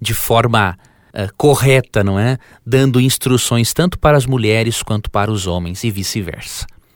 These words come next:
Em Provérbios trinta e um, trinta é dito o seguinte: "Enganosa é a graça e vã a formosura,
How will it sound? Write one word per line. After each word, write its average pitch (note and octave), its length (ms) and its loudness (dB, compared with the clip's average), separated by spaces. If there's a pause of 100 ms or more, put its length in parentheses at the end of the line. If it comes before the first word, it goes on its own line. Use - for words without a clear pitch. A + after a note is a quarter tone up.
(280)
Em F#3 80 2
Provérbios G#3+ 380 0
trinta F3+ 280 -2
e B2 60 0
um, A2+ 100 0
trinta A2+ 380 -4
é A2+ 40 -2
dito G#2 240 -6
o - 20 -6
seguinte: - 600 -10 (460)
"Enganosa A2+ 800 -2
é C3 60 -4
a A#2+ 40 -6
graça G2 720 -10
e B2 160 -6
vã F#2+ 280 -6
a - 20 -8
formosura, G2+ 840 -8